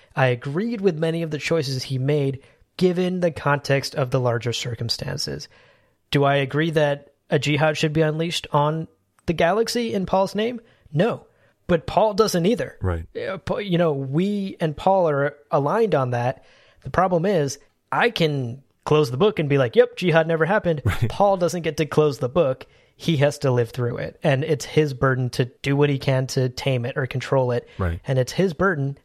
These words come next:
Speaker 1: to know the future, to know how his loved ones die, to know the path humanity is headed toward. And you mentioned this earlier, too.
Speaker 2: Yeah.
Speaker 1: Paul also sees the golden path and also has the choice to become a worm god.
Speaker 2: Right.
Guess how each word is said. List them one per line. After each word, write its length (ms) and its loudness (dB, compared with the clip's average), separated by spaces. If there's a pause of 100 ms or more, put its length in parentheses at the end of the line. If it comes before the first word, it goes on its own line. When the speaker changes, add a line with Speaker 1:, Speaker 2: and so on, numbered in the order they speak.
Speaker 1:
to 120 2
know 240 4
the 100 -2
future, 420 -4
to 140 -2
know 160 4
how 180 2
his 140 -2
loved 220 0
ones 260 -2
die, 320 -6 (100)
to 120 -2
know 420 0 (200)
the 100 0
path 260 -2
humanity 460 0
is 140 -4
headed 260 0
toward. 320 -4 (340)
And 340 -2 (220)
you 260 -2 (160)
mentioned 320 0
this 120 -2
earlier, 300 2
too. 360 0 (160)
Speaker 2:
Yeah. 300 2
Speaker 1:
Paul 440 0
also 540 2
sees 560 -4 (200)
the 120 2
golden 460 0
path 400 -2 (420)
and 140 0 (120)
also 540 2
has 340 -2
the 140 0
choice 640 0 (460)
to 140 2
become 440 2
a 60 6
worm 460 2
god. 440 -4
Speaker 2:
Right. 280 0